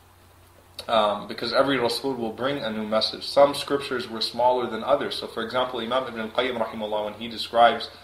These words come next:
the Injil of Isa, alayhi salam, the true Gospels of Isa, alayhi salam, and Imam Ibn al-Qayyim, rahimahullah, he says that, uh, the Injil was, was a very small book, and it was only a supplement to the Torah.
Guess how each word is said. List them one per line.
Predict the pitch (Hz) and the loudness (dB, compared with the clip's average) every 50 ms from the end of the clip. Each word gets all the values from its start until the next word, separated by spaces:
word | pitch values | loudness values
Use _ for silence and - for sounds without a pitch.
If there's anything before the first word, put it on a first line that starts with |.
| - - - - - - - - - - | -20 -20 -20 -20 -20 -20 -20 -20 -20 -10
the | 113 113 113 107 110 107 - - - - - _ - | -4 -2 -2 0 0 -2 -4 -8 -16 -20 -20 _ -10
Injil | - 117 113 107 110 110 120 139 139 123 101 98 - | -8 -6 -6 -6 -4 -4 -4 -2 -2 -4 -4 -6 -8
of | 101 98 | -8 -6
Isa, | 107 110 127 135 - - 110 | -4 -2 -2 0 0 0 0
alayhi | 104 104 101 98 98 | 0 -2 -4 -4 -6
salam, | - - - 98 98 95 - - - - _ | -6 -6 -6 -6 -6 -6 -8 -12 -16 -16 _
the | - 113 | -10 -10
true | - - - 160 156 143 110 | -8 -6 -4 -2 -2 2 6
Gospels | 120 123 135 135 135 - - 117 104 104 | 10 10 10 10 10 6 0 -4 -6 -6
of | 98 - - 107 | -8 -8 -8 -8
Isa, | 117 123 - - | -6 -4 -2 -2
alayhi | 117 104 104 104 107 101 | -2 -2 -2 -4 -6 -8
salam, | - - - 101 101 101 107 - - - - - - - - - - - | -8 -6 -2 0 2 2 2 0 -4 -12 -18 -20 -20 -20 -20 -20 -12 -8
and | - 113 | -4 -2
Imam | 113 120 131 143 135 123 | 2 4 4 4 2 0
Ibn | 120 123 | -4 -6
al-Qayyim, | 113 113 - - 131 131 127 120 117 110 | -6 -4 -2 -2 -2 -2 -2 -4 -6 -8
rahimahullah, | - 117 117 113 110 110 104 107 107 107 110 110 | -8 -8 -10 -8 -8 -6 -2 0 2 2 2 0
he | 113 113 107 | -2 -6 -6
says | - - 135 135 135 127 - 110 | -2 0 2 2 2 0 -2 2
that, | 113 110 110 110 104 - - - - - - - - - - - - - - - | 4 6 6 6 6 4 -2 -10 -14 -20 -20 -20 -20 -20 -20 -20 -20 -10 -2 4
uh, | 110 101 98 98 92 - - - 101 | 4 6 6 6 4 2 0 -4 -8
the | 113 120 | -8 -8
Injil | 120 113 113 107 - 117 131 143 143 131 127 | -8 -6 -6 -4 -4 -4 -2 -2 -2 -4 -4
was, | 120 113 107 - - - 120 | -4 -4 -6 -6 -8 -8 -8
was | 113 104 | -6 -6
a | 113 107 | -6 -4
very | 107 123 131 139 131 | 0 2 2 2 2
small | - - - 123 123 127 127 123 - 104 | 2 0 0 2 4 4 4 4 2 2
book, | 131 135 127 - - | 0 -2 -2 -2 -6
and | 107 | -8
it | 95 | -6
was | 104 104 113 117 | -6 -4 -2 -2
only | 120 120 120 117 | -4 -2 -2 -4
a | 107 | -4
supplement | - - - 143 139 - - 120 107 104 92 - - | -2 2 4 4 4 4 2 -4 -4 -4 -6 -6 -8
to | - | -8
the | 113 107 101 | -8 -8 -4
Torah. | - - 202 101 98 107 101 87 - | -2 -2 0 2 2 2 2 2 0